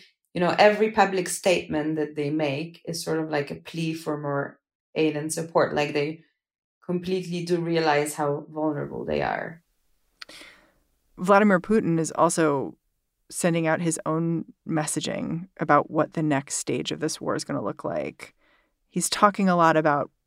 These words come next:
Speaker 2: proxy war between the West and Russia. And a number of American experts have pushed back on that characterization, basically because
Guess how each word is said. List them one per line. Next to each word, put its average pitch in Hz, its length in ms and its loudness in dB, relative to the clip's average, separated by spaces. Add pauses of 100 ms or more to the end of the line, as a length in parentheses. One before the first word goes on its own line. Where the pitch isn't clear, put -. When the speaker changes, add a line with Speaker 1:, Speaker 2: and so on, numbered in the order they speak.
(300)
Speaker 2:
proxy - 640 2
war - 560 -2 (380)
between 165 340 -2
the 156 80 0
West 151 640 -2 (520)
and 156 260 0
Russia. - 640 -2 (720)
And 208 80 6
a 226 60 6
number 349 200 6
of 415 60 4
American 233 400 4
experts 185 300 -2
have 156 100 -6
pushed - 220 -2
back 151 240 2
on 208 80 4
that 220 180 0
characterization, 247 960 0 (1000)
basically 302 260 6
because 190 500 2